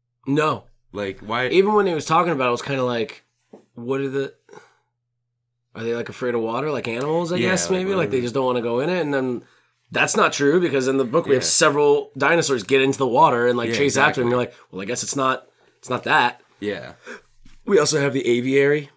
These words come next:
Speaker 2: Mm-hmm.
Speaker 1: in the book where they just
Speaker 2: Yeah.
Speaker 1: get, like, it's horrifying where
Speaker 2: No, yeah.
Speaker 1: I don't know, man. I thought I remembered somebody telling me that Grant dies in the book.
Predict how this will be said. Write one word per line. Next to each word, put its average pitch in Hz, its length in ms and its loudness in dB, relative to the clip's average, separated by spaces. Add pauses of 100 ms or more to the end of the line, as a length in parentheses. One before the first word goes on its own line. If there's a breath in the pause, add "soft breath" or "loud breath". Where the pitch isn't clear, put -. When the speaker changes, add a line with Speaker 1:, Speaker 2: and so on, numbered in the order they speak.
(840)
Speaker 2:
Mm-hmm. 107 260 -8
Speaker 1:
in 127 160 0
the 131 80 0
book 135 260 0
where 117 400 2
they 117 160 0
just 107 220 -4
Speaker 2:
Yeah. 123 80 2
Speaker 1:
get, 101 60 -4
like, 107 200 -4
it's - 180 -4
horrifying 113 720 -2
where 101 200 -4 (100)
Speaker 2:
No, 95 180 -12
yeah. 87 260 -12 (680)
Speaker 1:
I 151 100 -4
don't 185 120 -2
know, 180 120 0
man. 151 200 -2
I 185 180 -2
thought 240 400 -6
I 170 80 -2
remembered 135 680 -2
somebody 131 440 -4
telling 120 260 -6
me 110 80 -4
that 95 200 -12
Grant 117 440 -8
dies 107 380 -6
in 95 80 -8
the 85 40 -10
book. - 460 -10